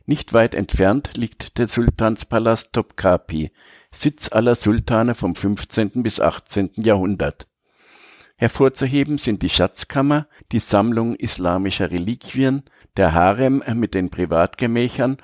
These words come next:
und die schönen Gärten und Pavillons an der Spitze der Halbinsel mit Blick auf das Goldene Horn. Hier gibt es auch ein gutes Restaurant.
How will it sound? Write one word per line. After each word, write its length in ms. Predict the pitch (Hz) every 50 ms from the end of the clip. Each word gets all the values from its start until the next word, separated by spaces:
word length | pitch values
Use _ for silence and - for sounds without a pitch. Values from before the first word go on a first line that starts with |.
| -
und 320 | - 135 151 - - - -
die 80 | 147
schönen 400 | 135 - 120 110 110 113 104 92
Gärten 400 | - 92 90 95 - - 120 101
und 180 | - 101 90 -
Pavillons 760 | - 85 82 101 110 113 110 113 117 113 113 117 - - - _ -
an 180 | 95 104 120
der 140 | 131 - 110
Spitze 420 | 87 - - 95 87 - - - 104
der 180 | 95 85 76
Halbinsel 640 | 69 76 82 78 - - 120 120 110 - 127 120 117
mit 260 | 104 98 92 - -
Blick 260 | - - 107 - -
auf 160 | 57 101 - -
das 240 | 131 123 - -
Goldene 460 | - 95 90 90 87 92 107 110 104 110
Horn. 340 | 98 82 85 80 76 76 _ _ _ _ _ _ _ _ _ _ _ _ _
Hier 140 | - 139 147
gibt 220 | - 151 - -
es 140 | 143 127 -
auch 120 | 120 123 135
ein 120 | 135 131
gutes 400 | - - 92 90 - 117 - -
Restaurant. 560 | 107 104 - - - 135 123 98 78 65 -